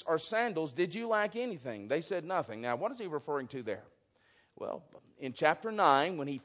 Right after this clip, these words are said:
first sent the disciples out, he sent the twelve out, he told them, "Go out with nothing." And he wanted to teach them not to trust in their resources,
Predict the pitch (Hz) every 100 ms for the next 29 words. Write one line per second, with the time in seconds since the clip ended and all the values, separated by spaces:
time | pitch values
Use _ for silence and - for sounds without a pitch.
0 | - 196 240 - - 202 202 190 175 -
1 | 156 156 160 135 147 117 131 - 156 196
2 | - 170 185 160 117 139 - - _ _
3 | 175 202 208 190 160 165 180 175 175 170
4 | 170 160 - - _ _ _ _ _ _
5 | _ 127 139 254 262 240 220 - 196 190
6 | 254 262 - - 127 117 147 147 _ _
7 | _ _ _ _ 143 160 233 226 180 208
8 | 190 - 180 165 151 180 208 190 220 -
9 | 139 131 131 180 220 -